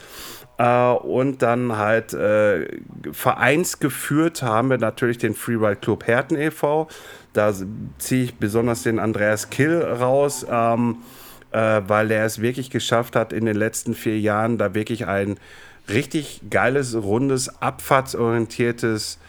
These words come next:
ja, ein Place to be für Leute zu schaffen, irgendwie halt, der seinesgleichen im Ruhrgebiet su-, äh, sucht. Ähm, du hast da, äh, eine Jumpline, du hast ein Freeride, äh, du hast ein Bush Gap irgendwie, ähm,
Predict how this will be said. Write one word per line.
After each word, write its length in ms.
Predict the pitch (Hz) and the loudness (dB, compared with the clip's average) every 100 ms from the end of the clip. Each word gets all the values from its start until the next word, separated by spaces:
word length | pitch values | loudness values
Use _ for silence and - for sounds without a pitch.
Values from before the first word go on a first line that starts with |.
| - - - | -20 -20 -2
ja, 220 | 110 117 | 2 4
ein 120 | 104 | 2
Place 400 | - 113 135 156 | 0 0 2 0
to 120 | - | -2
be 320 | 107 101 160 185 | -2 0 -2 -2
für 160 | - | 0
Leute 400 | 127 113 147 160 | 2 2 2 0
zu 160 | 127 131 | -4 -4
schaffen, 540 | - 127 131 143 131 131 - - - | 2 2 2 0 -2 -6 -18 -20 -4
irgendwie 340 | 117 127 123 | 0 0 2
halt, 260 | 110 117 113 - - - | 4 4 2 -6 -20 -2
der 200 | 110 110 | 2 4
seinesgleichen 760 | 107 113 113 - 92 110 127 117 | 4 4 2 2 4 4 4 2
im 140 | 107 | 2
Ruhrgebiet 560 | 95 113 110 90 85 - | 4 4 4 0 -2 -2
su-, 260 | 87 87 | -4 -2
äh, 320 | 92 87 87 | 0 0 0
sucht. 460 | 85 98 95 - - - - - - - | 0 0 -2 -4 -14 -20 -20 -20 -20 -2
Ähm, 680 | 104 107 104 104 107 107 95 | 2 4 4 4 2 0 -2
du 160 | 110 104 | 0 2
hast 300 | 120 127 - | 2 2 2
da, 400 | 113 107 107 107 | 4 4 4 0
äh, 160 | - | -2
eine 160 | 110 113 | 0 0
Jumpline, 880 | 107 110 120 175 - 139 135 143 147 | 2 2 2 2 -2 0 2 2 2
du 160 | 131 110 | 2 2
hast 180 | 107 | 0
ein 80 | 117 | -2
Freeride, 840 | - 131 143 147 139 139 135 - 110 | -2 0 0 2 2 2 0 -6 -4
äh, 40 | |
du 160 | 113 110 | 0 0
hast 180 | 110 | 2
ein 420 | 120 107 101 104 110 | 0 0 -2 -4 0
Bush 260 | 147 - | 0 0
Gap 320 | - 135 131 - | 0 0 0 -4
irgendwie, 600 | 120 131 131 131 127 127 | -2 -2 -2 -2 0 -2
ähm, 500 | 85 117 117 113 110 | 0 0 2 2 -2